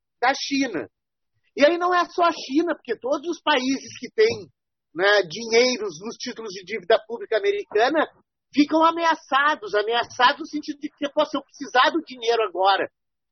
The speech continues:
e hoje, com o covid, é o momento que todo mundo tá precisando muito de dinheiro, né, não ter esse lastro, assim,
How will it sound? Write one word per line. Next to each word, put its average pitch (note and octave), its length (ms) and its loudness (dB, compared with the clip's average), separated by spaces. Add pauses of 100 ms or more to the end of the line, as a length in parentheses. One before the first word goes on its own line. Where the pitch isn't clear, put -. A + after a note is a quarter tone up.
e F#3 120 -8
hoje, C4 540 2 (300)
com E4+ 220 -12
o - 100 -16
covid, D#4+ 540 0
é A3 60 2
o A3 80 -2
momento A3+ 380 -2
que - 80 -20
todo B3 280 0
mundo A#3 240 -12
tá G#3+ 180 0
precisando B3 680 0
muito - 340 -14
de - 140 -18
dinheiro, B3 600 -4 (480)
né, E3+ 160 0 (320)
não C#4+ 240 4 (140)
ter C#4 180 -2
esse C#4 300 -10
lastro, F#4+ 480 0
assim, D4 300 -12